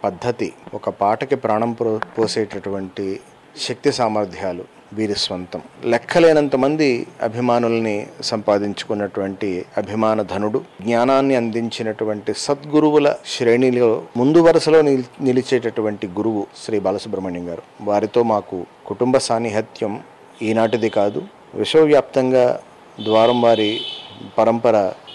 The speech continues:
సంగీతజ్ఞులందరికీ తెలిసినదే. వారు నన్ను, మా అక్కయ్య గారు ప్రొఫెసర్ ద్వారం లక్ష్మి గారిని అనేక పర్యాయాలు ప్రఖ్యాత టీవీ మ్యూజిక్ షో పాడుతా తీయగా పాడాలని ఉంది,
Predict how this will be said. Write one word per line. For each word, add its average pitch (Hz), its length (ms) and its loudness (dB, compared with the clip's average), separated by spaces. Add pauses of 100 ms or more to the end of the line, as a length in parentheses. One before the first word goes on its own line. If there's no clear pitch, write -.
సంగీతజ్ఞులందరికీ 113 1000 0
తెలిసినదే. 107 600 -2 (160)
వారు 113 640 4 (420)
నన్ను, 110 480 0 (200)
మా 101 380 0
అక్కయ్య 117 320 0
గారు 107 180 2
ప్రొఫెసర్ 107 420 -2
ద్వారం 107 360 2
లక్ష్మి 107 300 -6
గారిని 104 380 0 (220)
అనేక 143 300 0
పర్యాయాలు 104 640 0 (200)
ప్రఖ్యాత 117 760 0 (320)
టీవీ 127 240 4
మ్యూజిక్ 117 400 0
షో 101 320 -2 (640)
పాడుతా 104 320 0
తీయగా 104 400 0
పాడాలని 101 500 0
ఉంది, 95 380 -6